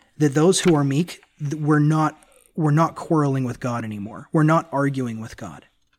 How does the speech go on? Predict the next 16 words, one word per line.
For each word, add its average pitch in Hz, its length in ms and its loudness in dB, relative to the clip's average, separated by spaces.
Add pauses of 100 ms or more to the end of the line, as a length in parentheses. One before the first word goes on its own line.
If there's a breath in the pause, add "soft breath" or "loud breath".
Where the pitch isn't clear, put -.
(520)
We're 151 120 2
being 175 180 4
invited 156 360 2
into 147 240 0
the 131 80 -6
discussion 135 500 -2
and 135 120 -2
into 139 140 -4
the 139 60 -8
conversation 131 640 -6
of 117 80 -8
who 139 140 -4
and 123 100 -4
what 131 120 -8
he - 180 -20
is. - 280 -12